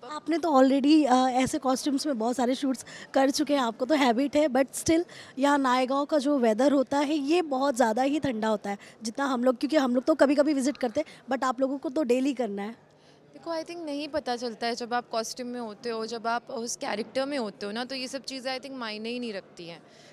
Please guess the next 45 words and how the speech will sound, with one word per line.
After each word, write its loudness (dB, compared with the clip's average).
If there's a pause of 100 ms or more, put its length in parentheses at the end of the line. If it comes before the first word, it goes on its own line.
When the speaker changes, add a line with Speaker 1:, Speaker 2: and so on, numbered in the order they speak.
(100)
Speaker 2:
ठंड -8
हो, -4
गर्मी -8
हो, -12 (1300)
तभी -6
तो 0
आर्टिस्ट, -2
अ, -8 (400)
वही -10
एक -14
सोच -2
के -4
इंसान -2
<laughs> -
एक्टर -6
बनता -6
है। -2
तो -8
मैं -4
तो -4 (320)
obviously -8
कि -8
आप -2
अपने -8
काम -6
को -6
जब -8
समर्पित -8
कर -2
देते -10
हो -10
ना -10
खुद -12
को, -10 (420)
तो -8
I -6
think -6
ये -8
सब -12
चीज़ें -10
फील -10
ही -6
नहीं -10
होती -16
हैं। -18